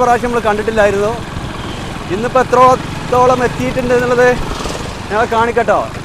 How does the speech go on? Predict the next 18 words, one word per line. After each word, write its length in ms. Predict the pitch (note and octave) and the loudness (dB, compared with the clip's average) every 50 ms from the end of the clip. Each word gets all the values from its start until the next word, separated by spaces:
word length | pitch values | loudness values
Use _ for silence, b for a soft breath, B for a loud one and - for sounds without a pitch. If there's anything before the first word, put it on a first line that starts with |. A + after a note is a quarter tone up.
| - - - - | -12 -10 -8 -6
കുറച്ചുകൂടി 280 | F3+ E3 F#3 G#3 A3 G3+ | -6 -4 -2 -2 0 0
ഉയ-, 160 | G#3 G#3 - - - - | 0 -2 -4 -8 -4 -2
കാണില്ല 320 | E3+ F3 G3 G3+ G3 F#3+ E3+ | 0 0 2 2 0 0 0
മൈക്ക, 180 | E3+ E3 C#3+ F3+ F#3 G3 G3 - - - - - - - - - - - - - - - - - - - - - - - - - - - - - - - - - - - - - - - E3 | 0 -2 0 0 0 0 -2 -6 -10 -10 -10 -10 -10 -10 -10 -10 -10 -10 -10 -10 -10 -8 -8 -8 -8 -8 -8 -6 -6 -6 -8 -8 -8 -8 -8 -10 -10 -10 -10 -10 -10 -10 -10 -10 -8 -8 -8
എത്രത്തോളം 500 | E3 E3 G#3+ A3+ A3 - A#3+ A#3 A#3+ B3 A#3 A3+ | -6 -4 -2 -4 0 2 4 4 4 6 6 6
ആയെന്നുള്ളത് 280 | A3+ B3 B3 B3 A#3+ A#3+ | 6 4 2 0 0 0
നിങ്ങളെ 160 | A#3 A#3 A#3+ A3+ A3 | 0 0 0 2 2
കാണിക്കാം. 400 | G#3 G#3+ A3+ A3 - A#3 A3+ A#3+ A#3+ - F#3 | 2 2 2 2 2 2 2 2 0 -2 -4
ഇവിടെയൊക്കെ 260 | F3+ A3 A#3 G#3+ A#3+ A#3+ | -2 0 0 0 2 0
രണ്ട് 140 | A3+ A#3 A#3+ A#3 A#3 | 2 2 2 4 4
ഭാഗത്ത് 260 | A3+ A3+ A#3 - A#3+ A#3+ - G#3 | 4 4 4 2 0 -2 0 2
സർവീസ് 340 | G3 G3+ G#3 A3 A#3+ A3+ - A#3+ | 2 2 2 0 -2 -2 0 0
കൊണ്ട് 160 | A#3 A#3+ A#3+ A3+ A3 | 0 0 -2 0 2
ടാറിംഗ് 280 | G#3+ G#3 G#3+ A3 A3+ A3+ | 2 2 2 0 0 0
വർക്ക് 160 | A#3 G#3+ A3+ A#3 | -2 0 0 0
കഴിഞ്ഞിട്ട് 260 | A3 A3 G#3+ A3 - - | 0 0 0 -2 -2 0
സെൻട്രൽ 260 | F#3 G3 G3 A3 A3 A#3 | -2 -2 0 -2 0 2
ഭാഗത്തെ 360 | A3+ A#3 A3+ A3+ B3 B3 A#3 | 2 2 2 0 0 -2 -2